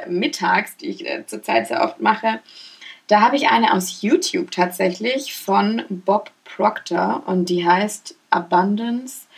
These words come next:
Ich markiere sie auf jeden Fall in den Shownotes. Ich finde, das ist die beste Meditation. Also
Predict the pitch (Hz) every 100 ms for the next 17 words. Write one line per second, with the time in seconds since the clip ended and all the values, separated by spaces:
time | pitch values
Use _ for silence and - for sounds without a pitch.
0 | - - 196 190 208 190 240 226 190 185
1 | 202 202 180 175 175 196 208 190 185 190
2 | - - - 180 214 190 185 - 175 -
3 | 165 - - - _ _ _ - 190 -
4 | 185 175 175 - 185 - 185 214 - 180
5 | 180 180